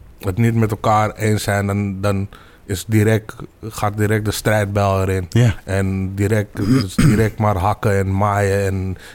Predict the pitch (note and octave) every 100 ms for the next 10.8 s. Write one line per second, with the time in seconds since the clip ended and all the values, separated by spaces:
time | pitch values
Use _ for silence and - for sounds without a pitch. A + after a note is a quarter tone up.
0 | - F2 F2+ F2+ F2+ F#2 - - - G2
1 | G2 G#2+ - A#2 - - G2 F#2 - -
2 | - - F#2 F#2+ G2 F#2+ F#2 E2+ - -
3 | G2 B2 G#2 G2 G#2+ B2 A#2+ - C3 D3
4 | C3 C#3 B2+ B2 B2+ D3+ C3 D3 B2 B2+
5 | G#2 C3 C3 B2 A#2 A2+ A2 G#2 C#3 -
6 | - - - G#2+ A2 - A#2+ A2 A#2 A2
7 | G2+ G#2 F#2+ - A2 G#2+ G2+ G#2+ G#2 A#2
8 | C3 - - A2+ G2+ G2 F#2 A#2 C3+ A2
9 | A2 A2+ A2+ A#2+ C3 A#2+ B2 A#2+ B2 B2
10 | A2+ - - A#2 B2 B2+ C#3